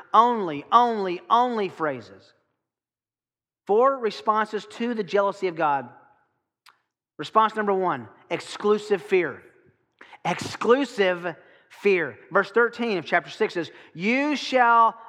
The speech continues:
only fear," the New American Standard says, "exclusively fear the Lord your God."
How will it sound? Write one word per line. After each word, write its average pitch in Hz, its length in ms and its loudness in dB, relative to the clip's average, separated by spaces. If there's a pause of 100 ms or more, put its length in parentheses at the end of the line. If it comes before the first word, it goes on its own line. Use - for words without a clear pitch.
(140)
only 330 540 6
fear," 160 340 -2
the 165 100 -6
New 185 120 -2
American 185 320 -2
Standard 175 600 -4
says, 147 260 -6 (280)
"exclusively 320 1160 -2
fear 180 760 -2 (280)
the 190 160 0
Lord 202 760 0 (300)
your 156 720 0 (380)
God." 151 360 2